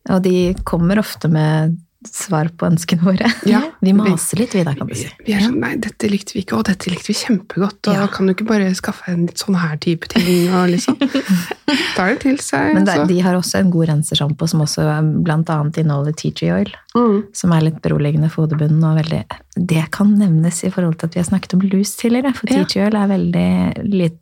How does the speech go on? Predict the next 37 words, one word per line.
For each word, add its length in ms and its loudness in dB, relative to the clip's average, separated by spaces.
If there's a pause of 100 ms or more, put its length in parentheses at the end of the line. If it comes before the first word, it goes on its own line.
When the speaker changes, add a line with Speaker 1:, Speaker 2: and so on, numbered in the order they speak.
Speaker 1:
altså, 300 0
lusa 440 0
liker 360 2
ikke 140 -2
den 200 4
lukta. 320 -4 (420)
Speaker 3:
Nei. 280 4 (580)
Speaker 1:
Så 460 0
det 180 0
kan 200 0
jo 80 -2
være 260 0
en 300 2
måte 340 -2
å 80 -4 (160)
hindre 480 2
lusa. 340 0 (360)
Speaker 3:
Jeg 100 -6
skjønner, 140 -8
ja. 240 2 (600)
Men 220 4
ikke, 340 -2
man 200 4
må 260 2
likevel 720 0 (140)
kikke, 380 -6
da. 80 2 (320)
Og, 260 2
Speaker 1:
Ja, 140 4 (180)
kikk. 340 -2
Speaker 3:
ja. 160 -2 (300)
Speaker 1:
Kikk 200 2
Speaker 3:
Men 40 2
Speaker 1:
etter 240 2
lus. 180 -4
Speaker 3:
tea 200 0
tree 200 -6